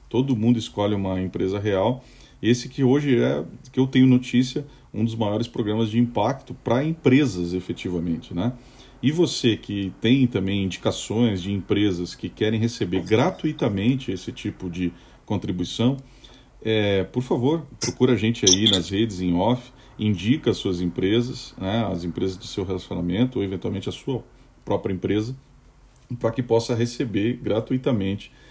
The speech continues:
esse trabalho. A gente quer levar e impactar um milhão de empresas até dezembro de dois mil e vinte e dois. Isso mesmo que você ouviu, nós vamos impactar gratuitamente, com uma governança jovial,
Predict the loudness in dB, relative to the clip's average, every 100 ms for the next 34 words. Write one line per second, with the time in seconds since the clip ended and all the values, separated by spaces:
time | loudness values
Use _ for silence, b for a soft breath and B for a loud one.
0 | B B -4 -4 -4 -2 0 2 2 2
1 | -2 -4 -2 0 -2 0 0 0 -2 -4
2 | -4 -6 -4 -2 2 2 4 6 6 4
3 | 0 -2 0 0 0 -2 -4 -2 -2 -2
4 | -4 -4 -6 -6 -4 -2 -2 -4 -6 -8
5 | -4 0 0 -2 -12 B B B B -2
6 | 0 4 6 6 4 -2 -2 0 0 0
7 | -2 -2 -2 -4 -4 -4 -6 -4 -2 0
8 | 2 0 0 0 2 4 4 0 -10 b
9 | b b -4 -2 0 0 2 2 2 2
10 | 2 2 2 0 0 -2